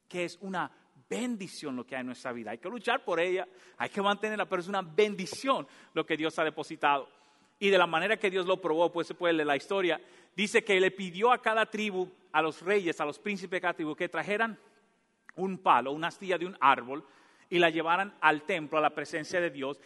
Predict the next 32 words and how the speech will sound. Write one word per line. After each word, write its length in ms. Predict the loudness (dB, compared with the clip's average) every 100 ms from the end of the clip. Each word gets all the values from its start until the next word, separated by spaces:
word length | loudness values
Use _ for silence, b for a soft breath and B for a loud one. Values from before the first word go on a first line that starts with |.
| B B
Y 80 | -6
dice 200 | -2 0
la 100 | 0
palabra 260 | 0 0
de 60 | -2
Dios, 120 | -4
que 140 | 0
el 140 | 0 2
que 120 | 0
echara 420 | -2 0 0 0
ramitas, 960 | 0 2 2 0 -4 -2 0 0 -2 -18 _ _ 0
ese 400 | 2 2 0 -2
era 100 | -2
el 120 | -2
que 100 | -4
Dios 240 | -4 -2
había 160 | 0 0
elegido. 340 | 0 0 -4
Así 200 | -4 -6
que 120 | -8
cogieron 380 | -8 -4 -4 0
la 80 | 0
vara, 320 | 4 4 2 -6 B B
le 100 | -4
pusieron 460 | -6 -4 -4 -2
el 120 | -4
nombre 340 | -4 -6 -2 -2
ahí 120 | -2
con 160 | -4 -8
un 100 | -8
Sharpie, 420 | -4 -2 -2 -6
¿verdad? 340 | -6 -4 -4